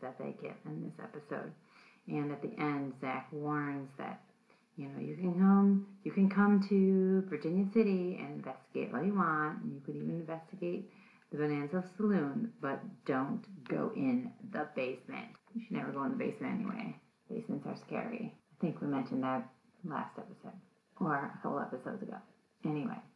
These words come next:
so you know how I like to catch up on some of my classic episodes. There was another Ghost Adventure double episode that they played, um, earlier in the week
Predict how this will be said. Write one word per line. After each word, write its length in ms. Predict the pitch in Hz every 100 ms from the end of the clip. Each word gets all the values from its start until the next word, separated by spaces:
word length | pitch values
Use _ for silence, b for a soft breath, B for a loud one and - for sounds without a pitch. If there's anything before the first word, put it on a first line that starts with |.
| _ _ _
so 340 | 190 165 233 -
you 80 | 180
know 120 | 170
how 400 | 156 151 151 151
I 80 | -
like 240 | 139 139 -
to 60 |
catch 280 | - 139 -
up 160 | 139 127
on 300 | 139 143 147 -
some 140 | 160
of 80 | 147
my 400 | 143 139 135 131 - _
classic 560 | - 170 151 139 151 147
episodes. 640 | 139 151 - 143 131 143 151
There 120 | - 156
was 160 | 151
another 480 | 151 147 151 151 147 B _ _
Ghost 280 | - 160 -
Adventure 720 | 156 151 135 131 151 131 127 120
double 360 | 147 143 143 -
episode 800 | 131 143 - 147 135 139 135
that 240 | 143 - -
they 220 | 147 151 -
played, 560 | 160 139 135 135 156 170 - _
um, 300 | 160 147 135
earlier 320 | 165 156 156 160
in 140 | 156
the 80 | 151
week 320 | 143 139 -